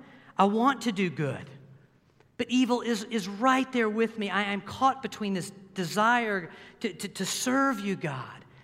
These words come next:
and to obey you, and, and, and, and I'm also caught in between this, this other thing, this disobedience and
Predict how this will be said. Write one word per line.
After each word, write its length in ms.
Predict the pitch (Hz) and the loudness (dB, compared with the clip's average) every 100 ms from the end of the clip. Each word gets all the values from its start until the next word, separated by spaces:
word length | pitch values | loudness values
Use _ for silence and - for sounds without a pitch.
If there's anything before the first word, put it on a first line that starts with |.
| - - | -20 -4
and 140 | 196 | -2
to 160 | - 214 | 2 4
obey 400 | 202 214 220 262 | 4 2 2 2
you, 400 | 247 190 180 170 | 0 0 0 2
and, 160 | 170 160 - - - | 0 -4 -12 -16 -4
and, 160 | 208 | -4
and, 160 | 196 202 | -2 -4
and 160 | 190 202 | 0 2
I'm 100 | 202 | 4
also 340 | 247 208 226 | 4 2 -2
caught 380 | - 247 247 247 | -2 2 2 2
in 80 | 220 | -2
between 380 | 202 233 214 | -4 -2 0
this, 140 | 202 208 | -2 -4
this 200 | 185 180 | -4 0
other 300 | 233 285 226 | 2 2 0
thing, 320 | 214 185 196 | -2 -4 -2
this 200 | 180 - | -4 -6
disobedience 1120 | 165 147 240 - 202 156 240 269 180 180 - | -6 -2 0 0 0 0 0 0 0 -2 -4
and 160 | 180 | -4